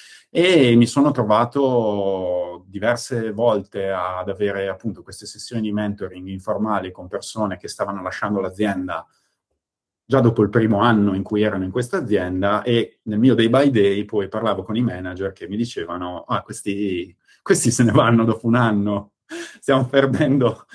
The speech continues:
stiamo perdendo, stiamo perdendo giovani", e quindi i, i, i problemi vengono sentiti, i problemi, i problemi fanno male per davvero, al di là dell'entità, perché poi di nuovo io non,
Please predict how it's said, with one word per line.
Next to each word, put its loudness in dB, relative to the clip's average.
stiamo -2
perdendo, 2
stiamo -6
perdendo -2
giovani", -2
e -8
quindi -2
i, -6
i, -4
i 0
problemi 0
vengono -2
sentiti, -10
i -18
problemi, -4
i -8
problemi -4
fanno -8
male -2
per -8
davvero, 0
al 2
di 0
là 0
dell'entità, -4
perché -18
poi -8
di -14
nuovo -14
io -2
non, -20